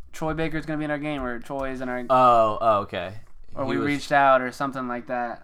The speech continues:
Speaker 1: Um, but I,
Speaker 2: Gotcha.
Speaker 1: I guess Troy responded saying, "I've never been reached out by
Speaker 2: Oh,
Speaker 1: Gearbox
Speaker 2: okay, yeah, yeah. No,
Speaker 1: studio."
Speaker 2: yeah. Randy Pitchford says Troy turned it down. And
Speaker 1: Ah,
Speaker 2: then Troy
Speaker 1: yes.
Speaker 2: said, "I did know such thing."
Speaker 1: Yeah.
Speaker 2: Yeah, yeah.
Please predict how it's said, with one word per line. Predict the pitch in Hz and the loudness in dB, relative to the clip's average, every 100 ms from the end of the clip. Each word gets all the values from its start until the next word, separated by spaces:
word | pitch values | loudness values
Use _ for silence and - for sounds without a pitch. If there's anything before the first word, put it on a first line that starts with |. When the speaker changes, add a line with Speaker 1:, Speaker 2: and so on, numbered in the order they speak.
| - | -10
Speaker 1:
Um, | 127 120 113 113 113 - | -6 -6 -8 -10 -14 -6
but | 104 | -2
I, | 92 | -2
Speaker 2:
Gotcha. | 107 135 - | -2 -10 -8
Speaker 1:
I | |
guess | 131 131 - - - - | -6 -6 -6 -16 -20 -14
Troy | - 131 123 120 - | -6 -4 -4 -8 -8
responded | 143 - 123 123 | -10 -4 -4 -4
saying, | 120 123 117 | -6 -6 -6
"I've | 113 135 156 | -6 -6 -4
never | 170 170 | -2 -2
been | 175 | -2
reached | 170 170 185 | -2 2 4
out | 156 | 6
by | 131 147 | 10 10
Speaker 2:
Oh, | 151 151 | 10 8
Speaker 1:
Gearbox | 156 127 | 8 6
Speaker 2:
okay, | 147 | 6
yeah, | 151 139 120 | 6 4 4
yeah. | |
No, | 139 127 | 4 4
Speaker 1:
studio." | 127 | 6
Speaker 2:
yeah. | 110 | 2
Randy | 139 147 151 | 2 0 0
Pitchford | 151 135 127 - | -2 -2 -4 -4
says | 131 113 | -4 -4
Troy | - 131 117 | -6 -2 -2
turned | 110 110 98 | -2 -6 -6
it | |
down. | 90 73 92 - | -6 -10 -12 4
And | 139 | 8
Speaker 1:
Ah, | 127 | 8
Speaker 2:
then | 120 | 8
Troy | 143 131 | 2 2
Speaker 1:
yes. | - | 2
Speaker 2:
said, | 117 110 | 0 2
"I | 113 | -2
did | 117 104 | -2 -4
know | 101 | -4
such | 95 | -6
thing." | 82 85 - | -10 -12 -10
Speaker 1:
Yeah. | 131 120 | -6 0
Speaker 2:
Yeah, | 135 | 2
yeah. | 117 101 | 2 0